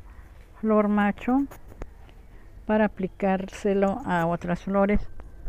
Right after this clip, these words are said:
para lograr un tamaño más grande de flor, porque estas flores son grandes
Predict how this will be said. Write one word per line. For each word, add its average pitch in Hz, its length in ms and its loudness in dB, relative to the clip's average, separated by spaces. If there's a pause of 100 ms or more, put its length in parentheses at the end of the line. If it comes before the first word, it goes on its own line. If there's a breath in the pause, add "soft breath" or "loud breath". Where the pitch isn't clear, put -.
(180)
para 208 260 12
lograr 180 540 8
un 185 160 4
tamaño 180 640 6
más 180 180 8
grande 180 460 8
de 180 160 6
flor, 185 360 2
porque 180 280 -2
estas 240 200 0
flores 214 340 2
son 190 260 0
grandes 190 680 2